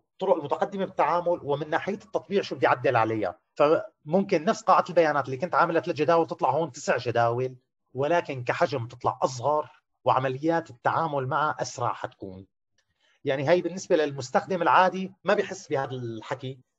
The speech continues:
المصمم بيعرف حاله شو اشتغل، أما المستخدم العادي ممكن ما يحس بالفرق نهائيا على الجداول بناء على النماذج اللي احنا حاطينها. الرابع والأخير بالمتقدم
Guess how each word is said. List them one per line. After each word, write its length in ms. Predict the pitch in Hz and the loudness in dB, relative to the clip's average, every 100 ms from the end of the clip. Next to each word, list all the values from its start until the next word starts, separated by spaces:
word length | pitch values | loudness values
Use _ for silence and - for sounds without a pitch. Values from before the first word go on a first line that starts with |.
| _ | _
المصمم 760 | 131 147 131 226 220 208 208 190 _ | -12 -8 2 2 2 -4 -6 -12 _
بيعرف 220 | 208 - | 4 4
حاله 180 | - 147 | 4 0
شو 100 | 123 | -2
اشتغل، 320 | 120 113 107 - _ _ _ - | -8 -4 -4 -6 _ _ _ -2
أما 100 | 165 | -2
المستخدم 300 | 185 226 196 | 0 0 2
العادي 300 | 196 180 196 | 4 2 2
ممكن 240 | 185 180 | -2 -2
ما 200 | 143 185 | 0 2
يحس 300 | 208 - - | 2 0 -6
بالفرق 300 | - 160 190 | -6 0 0
نهائيا 340 | 156 143 139 175 | 2 -2 0 -2
على 120 | 139 | 0
الجداول 400 | 131 156 170 170 | 0 4 4 4
بناء 220 | 151 165 | 0 -2
على 80 | 135 | -2
النماذج 300 | 135 156 147 | -2 -2 -2
اللي 140 | 117 | -6
احنا 140 | 131 127 | -8 -4
حاطينها. 460 | 127 123 101 98 - _ _ _ _ _ _ _ _ | -4 -4 -8 -10 -14 _ _ _ _ _ _ _ _
الرابع 280 | 139 208 220 | 4 6 8
والأخير 400 | 190 151 - 165 | 6 4 2 0
بالمتقدم 760 | 117 156 160 160 165 160 156 | 2 -2 0 0 0 -2 -4